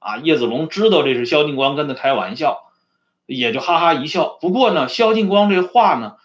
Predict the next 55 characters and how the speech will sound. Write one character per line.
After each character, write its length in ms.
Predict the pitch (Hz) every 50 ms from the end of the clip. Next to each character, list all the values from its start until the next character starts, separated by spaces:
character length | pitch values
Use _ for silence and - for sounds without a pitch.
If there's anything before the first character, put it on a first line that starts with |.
| _ _ _ _
还 140 | - 143 151
真 280 | - - 233 226 220
的 100 | 214 175
有 180 | 135 127 - -
点 180 | 151 107 - -
预 100 | 143 127
见 240 | 120 120 107 104 104
性。 160 | - 107 101 _ _
后 240 | _ - 247 240 208
来 160 | 175 185 208
转 340 | 196 - 156 - - - -
战 220 | - 175 165 135
陕 320 | 127 - - 107 143 202 202
北 180 | 147 - - -
的 100 | 107 123
时 140 | - - 110
候， 340 | 90 104 104 107 - _ _ _ _ _ _ _ _ _ _ _ _ _ _ _ _ _ _ _ _ _ _
叶 200 | - 214 254 226
子 100 | 180 147
龙 200 | 131 143 180 202
真 220 | 196 233 254 262 233
当 240 | 208 170 160 147
上 120 | 147 127 110
参 200 | - - 127 120
谋 80 | 113
长 200 | 104 95 - -
了。 120 | - - _ _ _
那 200 | - 190 208 196
个 80 | 160 151
时 100 | - 127
候 140 | 127 143 151
呢， 160 | 147 131 123
成 240 | - - 123 127 147
立 80 | 165 156
了 120 | 139 123
一 80 | 123 139
个 100 | 139 -
九， 300 | - 120 110 - - _ _ _ _ _ -
九 160 | - 110 104
支 180 | - - 160 160
队。 280 | 180 180 - - - _ _ _ _ _ _ _ _ _ _ -
用 200 | 214 226 214 185
咱 180 | 208 208 -
们 100 | 190 -
恩 180 | - 190 214 202
来 180 | 165 147 170
同 200 | 180 160 135 139
志 100 | 135 147
的 120 | 123 120 110
话 220 | - 139 127 113 110
就 240 | - 123 117 107
说 360 | 104 - - - 165 160 147 143
呢， 160 | 127 113 104
就 160 | - 127 117
是 220 | 110 98 92 -